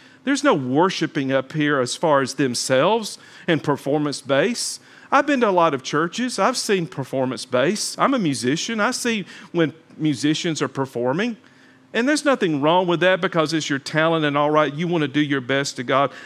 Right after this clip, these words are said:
But when you got somebody worshiping the Lord and their eyes are not what on the people are responding and reacting, notice a true worshiper, they just got their eyes on the, the heavens. And that's what's happening here. And there's creating that atmosphere.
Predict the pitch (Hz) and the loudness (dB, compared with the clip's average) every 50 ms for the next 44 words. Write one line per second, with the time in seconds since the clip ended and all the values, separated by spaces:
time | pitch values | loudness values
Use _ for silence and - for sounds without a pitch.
0 | - - - 170 175 156 156 165 196 254 254 - 214 185 156 - - 180 160 156 | -10 -2 0 0 2 2 2 2 0 0 0 0 0 0 -2 -2 -4 -2 0 2
1 | 151 147 131 127 120 117 117 120 131 143 156 156 - - - 151 135 - 143 131 | 2 2 2 0 -2 -4 -4 -4 -2 -2 -2 -2 -4 -6 -6 -6 -6 -6 -6 -6
2 | 123 120 117 120 123 123 127 120 123 120 - - - - - 151 143 135 131 127 | -4 -4 -4 -4 -4 -2 0 0 0 0 -2 -6 -16 -6 -4 -2 0 2 2 2
3 | 139 - - 165 175 175 170 147 160 143 139 139 139 143 - 135 139 131 131 127 | 2 2 4 4 4 2 0 -2 -2 -2 0 0 0 0 -2 -2 -2 -2 -2 -2
4 | 123 117 - - - 175 180 180 180 - 131 117 117 117 113 113 110 120 113 - | -2 -4 -4 -6 -6 -4 -4 -4 -4 -6 -4 -2 -2 -2 -2 -2 -2 -4 -6 -6
5 | - - 135 127 123 120 120 120 117 113 117 120 120 117 120 123 123 - 139 131 | -6 -4 -2 -2 0 0 -2 -4 -6 -6 -4 -4 -2 -2 -2 -4 -4 -4 -6 -6
6 | 131 - - - 180 - 208 247 254 214 - 180 151 - - 190 165 143 135 151 | -6 -8 -14 -14 -6 -2 0 0 0 0 -2 -4 -4 -2 0 2 2 2 2 2
7 | 165 170 - - 180 165 - 156 135 165 196 180 151 - - 151 147 143 - 120 | 2 2 0 -4 -4 -4 -2 -2 0 0 0 -2 -2 -2 -2 -2 -2 0 0 0
8 | 117 117 123 127 127 131 135 120 131 131 131 127 127 117 110 107 101 101 - - | 2 2 4 4 2 2 0 -2 -4 -4 -4 -2 -4 -4 -4 -6 -8 -12 -18 -14
9 | - - - 90 - 135 131 127 - 117 113 113 113 - - - - - _ _ | -10 -8 -8 -4 -2 0 0 0 -2 -4 -10 -10 -10 -10 -10 -10 -12 -16 _ _
10 | - - - - - - - 143 165 190 185 - - 165 156 - - 156 151 151 | -20 -20 -20 -20 -16 -8 -4 -2 0 0 -2 0 -2 -2 -2 -2 -2 -2 0 0
11 | 151 - 143 139 135 131 143 151 139 131 143 170 196 196 - - - 170 170 165 | -2 -2 -4 -6 -4 -4 -2 -2 -2 0 0 0 0 -2 -4 -6 -4 -2 0 2
12 | 175 175 175 160 156 151 147 135 147 165 180 - 151 135 - - - - 151 143 | 2 2 2 2 2 2 2 4 2 2 2 0 -4 -4 -6 -4 -2 0 0 0
13 | 131 | -2